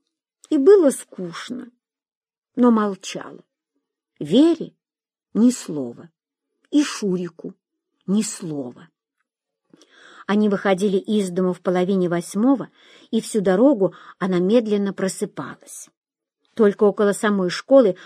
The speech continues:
она подпрыгивала, обхватывала Шуриковы плечи, целовала его в небритую щёку и убегала.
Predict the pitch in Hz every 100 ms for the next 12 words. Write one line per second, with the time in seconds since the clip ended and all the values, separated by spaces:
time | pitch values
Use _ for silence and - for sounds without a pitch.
0 | - - 190 196 190 - 254 302 196 160
1 | 160 _ _ - - 208 - 220 185 175
2 | 170 170 - 220 160 160 160 156 208 330
3 | - 175 - - - - - 254 254 247
4 | 196 180 185 196 190 190 214 190 185 175
5 | 165 - 320 339 339 302 - _ _ -
6 | 349 269 208 190 160 156 160